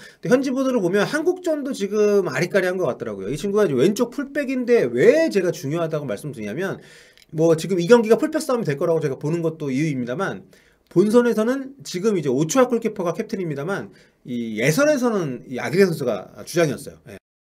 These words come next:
그리고 이제 왼쪽 풀백이기 때문에 우리 이제 이동준 선수가 서는 쪽이잖아요. 이동준 선수가 지금 몸이 지금 아주 정말 좋지 않습니까? 그 위치에 주전 풀백이 빠진다는 거, 우리한테는 굉장히 다행스러운 요소다.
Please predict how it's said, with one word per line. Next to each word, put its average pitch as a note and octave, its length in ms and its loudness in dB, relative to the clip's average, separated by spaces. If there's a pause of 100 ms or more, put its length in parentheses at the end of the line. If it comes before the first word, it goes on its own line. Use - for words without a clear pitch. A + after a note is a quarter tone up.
(160)
그리고 F#3 200 -2
이제 D3 80 -2
왼쪽 E3 320 2
풀백이기 G#3 420 -4
때문에 D3+ 220 -2
우리 E3+ 100 2
이제 C3 140 -2
이동준 C4 520 -2
선수가 G3 360 -2
서는 E3+ 240 -6
쪽이잖아요. A#2 440 -8
이동준 F#3+ 280 -2
선수가 F3 240 -4
지금 D#3+ 100 -6
몸이 F3 240 -2
지금 F#3 180 -4
아주 A#2+ 360 -8
정말 A#3+ 220 0
좋지 A3 160 -4
않습니까? D#3+ 500 -6 (420)
그 D4 260 6
위치에 G#3+ 380 -2
주전 G3 260 0
풀백이 F3+ 340 -6
빠진다는 E3 560 -10
거, G#2+ 320 -4
우리한테는 C3+ 420 -8
굉장히 B2 340 -10
다행스러운 A3+ 760 -2
요소다. C#3+ 360 -8